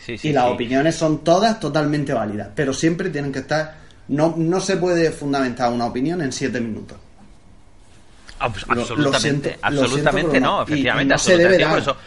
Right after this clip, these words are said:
Speaker 2: y no se debe
Speaker 1: por
Speaker 2: dar
Speaker 1: eso no
Speaker 2: tampoco.
Speaker 1: la, no he opinado, estaba aprovechando para merendar, yo por dar un toquito,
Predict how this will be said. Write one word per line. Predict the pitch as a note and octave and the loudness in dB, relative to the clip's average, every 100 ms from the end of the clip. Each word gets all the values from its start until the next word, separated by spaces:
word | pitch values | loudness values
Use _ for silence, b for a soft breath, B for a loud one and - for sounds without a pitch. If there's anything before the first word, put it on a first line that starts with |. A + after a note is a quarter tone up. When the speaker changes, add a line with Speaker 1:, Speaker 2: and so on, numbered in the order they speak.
| B | B
Speaker 2:
y | D3+ | -2
no | C#3+ D3 | 0 0
se | E3 | 2
debe | D#3+ D#3+ | 2 2
Speaker 1:
por | D3+ | 2
Speaker 2:
dar | D#3 | 0
Speaker 1:
eso | F#3 | 0
no | D#3 | 2
Speaker 2:
tampoco. | C#3+ | 4
Speaker 1:
la, | C#3+ C#3 | 2 2
no | C3+ C#3 | 0 4
he | C3+ | 4
opinado, | B2+ A#2+ C#3 F#3 F#3 | 4 0 2 4 2
estaba | - C#3 | 2 2
aprovechando | B2+ B2+ A#2+ A#2+ A2+ | 2 -2 -2 -4 -4
para | A2+ | -4
merendar, | A2 G#2+ B2 E3+ | -4 -2 2 2
yo | C#3 B2 | 2 -4
por | D3+ | -4
dar | B2+ B2 | -4 -4
un | A2 | -6
toquito, | G2+ G2+ F#2 G2 | -10 -10 -8 -8